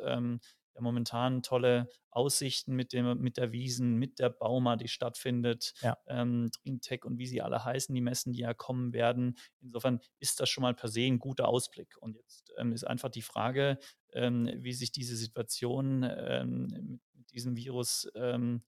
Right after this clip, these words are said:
Speaker 1: weiter verhält. Wir se-, sehen ja gerade, ähm,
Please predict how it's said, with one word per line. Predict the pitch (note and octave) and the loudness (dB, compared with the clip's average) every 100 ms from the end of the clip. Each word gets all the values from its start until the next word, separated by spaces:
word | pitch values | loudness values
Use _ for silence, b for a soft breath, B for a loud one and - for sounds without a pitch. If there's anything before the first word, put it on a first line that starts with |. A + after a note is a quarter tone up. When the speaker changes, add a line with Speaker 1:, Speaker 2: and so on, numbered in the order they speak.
| - | 0
Speaker 1:
weiter | A#2+ B2 A#2+ | 0 2 0
verhält. | A#2 A2+ B2+ D#3 - | 2 4 4 2 -4
Wir | - | -8
se-, | - - B2 C3+ D3 D3 | -8 -10 -4 2 2 2
sehen | - C3 C#3+ | -2 0 2
ja | C3 | 0
gerade, | A#2 A#2+ B2 B2 B2 B B B _ A2+ | 2 2 4 6 4 B B B _ 0
ähm, | A#2+ | 2